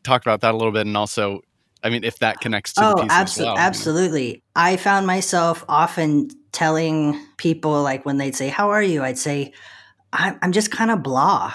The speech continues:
Speaker 2: Like, I'm not good, I'm not bad. I, I'm good and bad, but I'm just blah." And so my mom and I stumbled a-, uh, across this word called Weltschmerz,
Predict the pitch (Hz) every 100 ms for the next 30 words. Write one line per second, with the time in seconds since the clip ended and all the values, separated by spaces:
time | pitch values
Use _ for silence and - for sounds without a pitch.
0 | - - 165 170 170 180 185 214 156 202
1 | 202 190 156 160 180 - 147 143 147 151
2 | 156 _ _ _ - 156 - 143 143 147
3 | 156 156 143 135 151 151 147 147 151 151
4 | _ _ - - - _ - 156 170 196
5 | - - 131 160 180 117 - - - 160
6 | 160 147 - - 160 156 156 - 170 185
7 | 208 220 190 170 160 151 - _ _ -
8 | - 175 170 156 151 - - 127 135 127
9 | 151 160 147 147 139 - 143 131 139 120
10 | 120 135 123 - 120 107 - - -